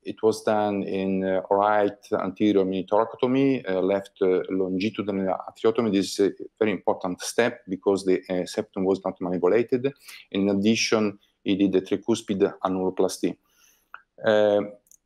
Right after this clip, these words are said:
this is the, uh, transthoracic echocardiography that show the severe uh, mitral regurgitation, severe stenosis with a gradient more than fifteen, and mild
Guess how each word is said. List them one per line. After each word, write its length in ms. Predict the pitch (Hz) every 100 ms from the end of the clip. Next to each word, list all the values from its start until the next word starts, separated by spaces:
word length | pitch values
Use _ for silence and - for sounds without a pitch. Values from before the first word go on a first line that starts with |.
| -
this 280 | 127 135 131
is 160 | 117
the, 280 | 120 107 -
uh, 160 | 104 98
transthoracic 1160 | 127 135 139 139 - - 110 104 101 107 101 98
echocardiography 1040 | - 98 90 101 104 101 101 - 104 98
that 220 | 92 -
show 480 | - - 104 98 95
the 120 | 95
severe 800 | 90 - 90 - 120 120 107 98 - - _ -
uh, 80 | 92
mitral 380 | 95 92 98 90
regurgitation, 960 | 85 90 - - 117 117 - 123 117
severe 440 | - 95 107 110 98
stenosis 640 | - 92 98 95 98 92
with 140 | 90
a 40 | 87
gradient 440 | 92 92 90 -
more 340 | 90 92 90
than 180 | 87 87
fifteen, 760 | - - 101 98 - 95 98 95
and 320 | 95 90 90
mild 640 | 90 98 107 107 107 98